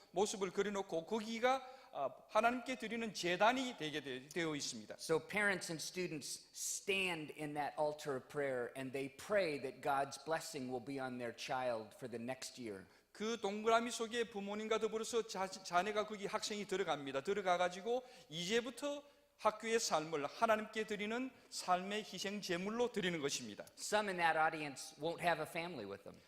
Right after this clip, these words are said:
Speaker 1: 때때로 학생들 중에는 부모가 없는 학생들도 있습니다.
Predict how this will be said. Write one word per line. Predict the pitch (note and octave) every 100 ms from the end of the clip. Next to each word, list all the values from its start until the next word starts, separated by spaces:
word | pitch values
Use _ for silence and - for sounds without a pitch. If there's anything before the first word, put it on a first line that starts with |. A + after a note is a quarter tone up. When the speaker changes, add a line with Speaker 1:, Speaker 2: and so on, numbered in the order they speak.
| _ -
Speaker 1:
때때로 | A3 A#3 A3+ A#3+
학생들 | A#3+ G#3+ A3 G#3 G#3
중에는 | G3+ G#3 A#3+ A#3
부모가 | - G#3 G#3 A3 G#3+
없는 | D#3+ F3 F#3+ B3 B3+
학생들도 | G#3 G#3+ G#3 G3 G3+
있습니다. | D#3 C#3+ B2